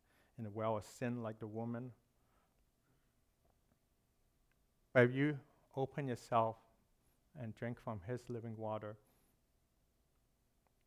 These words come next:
you can receive what she have received.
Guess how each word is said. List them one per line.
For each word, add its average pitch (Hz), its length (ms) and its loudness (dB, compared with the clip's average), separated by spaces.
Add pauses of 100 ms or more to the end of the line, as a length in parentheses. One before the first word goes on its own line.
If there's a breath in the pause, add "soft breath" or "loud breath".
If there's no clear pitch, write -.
(1300)
you 123 100 -10
can 120 160 -6
receive 113 520 -6
what 113 160 -2
she - 240 -6
have 139 180 0
received. 101 460 -10